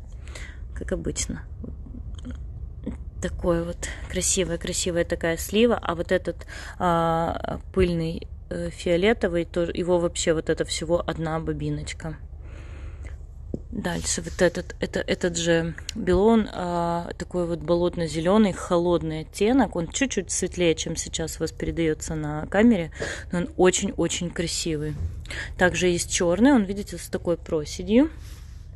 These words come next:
Так, дальше мы продвигаемся к вот этому классному артикулу. Вообще невероятный. Это, я не знаю, как он правильно звучит.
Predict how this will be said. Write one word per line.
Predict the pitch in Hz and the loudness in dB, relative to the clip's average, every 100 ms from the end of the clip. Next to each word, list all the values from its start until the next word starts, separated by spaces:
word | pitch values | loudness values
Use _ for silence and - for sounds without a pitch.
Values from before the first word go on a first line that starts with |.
| - - - - - - - - - - - - | -14 -14 -14 -14 -14 -14 -12 -12 -10 -12 -12 -4
Так, | 175 151 151 - - | -2 -2 -6 -10 -8
дальше | - 208 - | -2 0 2
мы | 214 190 | 0 0
продвигаемся | - 165 170 175 180 - 180 | -4 -6 0 0 0 -2 -6
к | |
вот | 165 - | -6 -4
этому | 160 165 156 | -4 -4 -6
классному | - 160 160 - 165 165 | -6 -6 -6 -4 -4 -4
артикулу. | 170 - 202 214 208 165 - - - - - | -4 -4 -2 0 0 -2 -6 -10 -10 -12 -8
Вообще | - - 170 | -4 -4 -2
невероятный. | 165 165 170 170 180 240 - 180 - | -4 0 2 4 6 4 4 -2 -2
Это, | 165 - 165 156 160 151 - - | -8 -6 -2 -2 -2 -6 -12 -8
я | - | -2
не | 190 | 0
знаю, | 185 175 | 2 2
как | 170 | 2
он | 170 | 2
правильно | - 175 165 160 156 | 4 4 4 -2 -4
звучит. | 156 165 - 320 - | -6 -6 0 0 -2